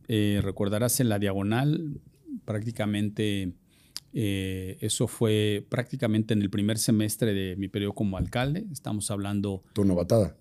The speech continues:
Speaker 1: Eh, no.
Speaker 2: Ah, no, en el segundo.
Speaker 1: En, en, hubo dos situaciones, ¿no?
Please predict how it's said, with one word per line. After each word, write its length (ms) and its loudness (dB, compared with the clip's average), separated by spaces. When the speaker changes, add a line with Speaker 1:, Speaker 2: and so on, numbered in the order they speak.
Speaker 1:
Eh, 380 -2
no. 260 6
Speaker 2:
Ah, 80 8
no, 120 8
en 120 6
el 100 4
segundo. 380 6
Speaker 1:
En, 140 4
en, 280 6
hubo 560 6
dos 200 10
situaciones, 680 4
¿no? 100 4